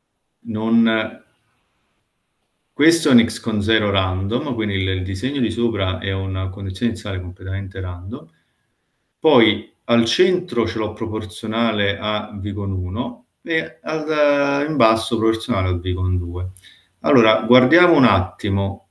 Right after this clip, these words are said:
V con uno quando è andato a regime secondo voi? Dopo quanto tempo? Questo è il tempo in secondi.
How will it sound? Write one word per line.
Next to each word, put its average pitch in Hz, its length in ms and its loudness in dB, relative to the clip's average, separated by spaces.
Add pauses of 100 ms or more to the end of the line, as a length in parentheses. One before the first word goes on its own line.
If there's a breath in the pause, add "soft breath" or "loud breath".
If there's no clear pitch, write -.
V 120 220 2
con 123 200 4
uno 160 680 0 (240)
quando 135 320 -2
è 131 40 4
andato 101 300 4
a 95 60 0
regime 92 460 -2
secondo 95 320 -2
voi? 90 180 0
Dopo 92 200 -4
quanto 120 320 -2
tempo? 87 360 -6
Questo 110 240 -2
è 101 40 -2
il 95 60 -6
tempo 120 300 2
in 117 100 6
secondi. 92 600 -2